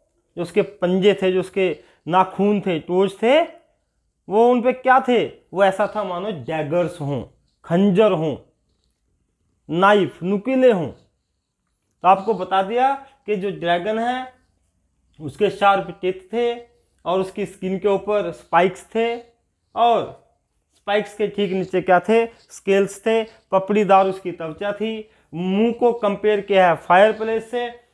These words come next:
और नाक को कंपेयर किया है चिमनी से। और ये भी कहा है कि जो उसके, अ,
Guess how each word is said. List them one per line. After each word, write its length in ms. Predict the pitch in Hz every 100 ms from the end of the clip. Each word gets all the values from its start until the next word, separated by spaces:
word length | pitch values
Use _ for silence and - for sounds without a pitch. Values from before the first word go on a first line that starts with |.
| _ -
और 260 | 202 220
नाक 280 | 196 190 202
को 120 | 185 170
कंपेयर 380 | 196 180 190
किया 220 | 180 180 180
है 320 | 247 330 - _
चिमनी 360 | 254 254 220 165
से। 360 | - 117 80 _ -
और 120 | 165
ये 140 | 196 214
भी 140 | 233
कहा 280 | 220 190 196
है 160 | 202 220
कि 160 | 226
जो 120 | 202
उसके, 340 | 202 - 202 190
अ, 140 | 147